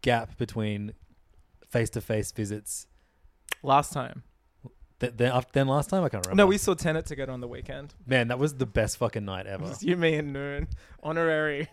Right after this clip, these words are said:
Speaker 1: The boys.
Speaker 2: <laughs>
Speaker 1: And, like,
Speaker 2: You'd have hated a bomb to drop in that theater. <laughs> You know what I mean? If you're listening to this right
Speaker 1: cul-,
Speaker 2: now.
Speaker 1: so much culture wiped off
Speaker 2: If
Speaker 1: the
Speaker 2: you were
Speaker 1: face of the
Speaker 2: listening,
Speaker 1: earth.
Speaker 2: if you're listening to this podcast and a bomb went off in that theater, y'all would be absolutely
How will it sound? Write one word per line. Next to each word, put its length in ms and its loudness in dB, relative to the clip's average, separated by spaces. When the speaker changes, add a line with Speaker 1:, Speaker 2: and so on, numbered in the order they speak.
Speaker 1:
The 120 -4
boys. 840 0
Speaker 2:
<laughs> 300 -16
Speaker 1:
And, 400 0
like, 200 4
Speaker 2:
You'd 140 2
have 140 2
hated 420 8
a 60 6
bomb 260 0
to 100 0
drop 260 -2
in 60 -4
that 160 -2
theater. 460 -2
<laughs> 80 -6
You 140 -2
know 100 12
what 80 12
I 60 10
mean? 200 4
If 100 2
you're 120 8
listening 320 8
to 60 4
this 200 6
right 160 4
Speaker 1:
cul-, 100 8
Speaker 2:
now. 320 4
Speaker 1:
so 200 2
much 180 2
culture 360 0
wiped 420 -2
off 160 -8
Speaker 2:
If 120 -2
Speaker 1:
the 60 2
Speaker 2:
you 80 10
were 140 12
Speaker 1:
face 120 6
of 40 -4
the 60 -2
Speaker 2:
listening, 300 0
Speaker 1:
earth. 100 -14
Speaker 2:
if 120 -6
you're 120 4
listening 240 0
to 60 -2
this 60 -10
podcast 520 -4
and 100 -6
a 40 -6
bomb 320 -8
went 120 -2
off 140 -6
in 80 -6
that 160 -8
theater, 240 -6
y'all 240 -4
would 140 -4
be 280 -6
absolutely 1000 0